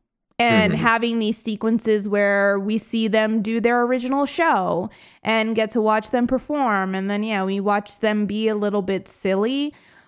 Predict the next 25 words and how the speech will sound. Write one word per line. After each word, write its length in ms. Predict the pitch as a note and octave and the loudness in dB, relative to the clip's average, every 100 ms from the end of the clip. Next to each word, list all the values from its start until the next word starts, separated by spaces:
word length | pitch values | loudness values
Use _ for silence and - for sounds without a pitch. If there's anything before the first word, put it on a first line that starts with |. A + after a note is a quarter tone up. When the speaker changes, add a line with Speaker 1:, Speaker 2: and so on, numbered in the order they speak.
| _ | _
Speaker 1:
because 640 | B3 A#3+ B3 G#3+ G#3 G3+ - _ _ | -2 2 0 2 0 -2 -10 _ _
at 240 | C#4 C#4 | 2 2
the 80 | B3 | -2
root 300 | A3+ B3 C#4+ | 2 2 4
of 120 | A#3 | 2
it, 220 | G3+ - G3 | 0 -2 0
this 400 | A#3 - - - _ | -2 -2 -18 -20 _
idea 640 | G#3 A3 F3+ G3+ A3 F#3+ - | -2 0 -2 0 0 0 0
is 260 | G#3 G3+ - | 0 -2 -6
kind 420 | - G#3+ G3+ F#3+ | -6 -4 -2 -4
of 140 | F3 | -8
silly. 560 | - - D#3+ A#2 G2+ - | -10 -6 -4 -4 -6 -4
I'm, 360 | G#3+ G#3+ G3+ - | -4 -2 -6 -4
I, 120 | G3+ | -2
it 340 | G3+ - A3 A3+ | -2 0 2 2
is 320 | A3+ G#3 G3 _ _ _ _ - | 2 -4 -12 _ _ _ _ -2
a 100 | E3 | -2
childlike 1300 | - - A#3 A3 A3 G3+ G3 F#3+ G3+ F#3+ F#3 F#3 - | -4 -2 2 2 2 2 0 0 0 0 -2 -4 -4
idea 720 | F#3+ F3+ F3+ F3+ E3 E3 G#3 A#3 _ _ F#3+ | -2 -2 -4 -8 -6 -4 -4 -6 _ _ 0
that 280 | A3 - | 0 2
we 160 | G#3 G#3 | 0 0
are 100 | G3 | 0
turning 500 | G3 A3 G#3+ G3 F#3+ | -2 -2 0 0 0
into 480 | F3+ F#3 G3 F#3+ F3+ | 0 -2 -4 -4 -4
horror. 680 | - G#3+ A3 A3+ A#3 B3+ | 0 0 2 2 0 -2